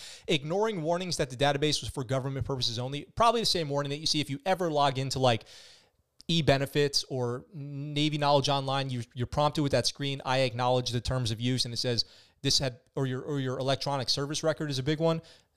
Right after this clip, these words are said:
"You're the person who's authorized for this. Nobody else is going on this. It's all you." So we do that, you know, you acknowledge that. It's kinda like the terms of use for iTunes or something like that.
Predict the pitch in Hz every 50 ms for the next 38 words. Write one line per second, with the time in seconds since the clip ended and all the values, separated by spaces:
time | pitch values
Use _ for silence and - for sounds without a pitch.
0 | _ - 139 120 135 147 156 156 147 156 147 - 151 147 139 135 - 147 135 123
1 | 123 113 131 139 139 - 147 143 139 131 - - 139 127 131 131 123 - 131 123
2 | 131 131 127 131 135 135 131 - 123 123 135 131 131 127 127 127 123 123 120 -
3 | - - 135 127 127 123 123 120 123 123 120 113 - 120 113 107 - - - -
4 | _ _ _ _ _ _ _ - 131 135 120 135 139 135 135 127 123 - - _
5 | _ 139 127 120 117 117 113 123 127 123 107 131 135 139 139 131 117 131 131 127
6 | 120 - - 147 147 143 143 127 - 117 - - - 131 131 131 127 - 120 101
7 | 104 - _ _ _ 131 127 131 135 127 - - - 117 - 110 123 123 - -
8 | 117 113 107 104 - - 101 104 104 101 - 98 92 -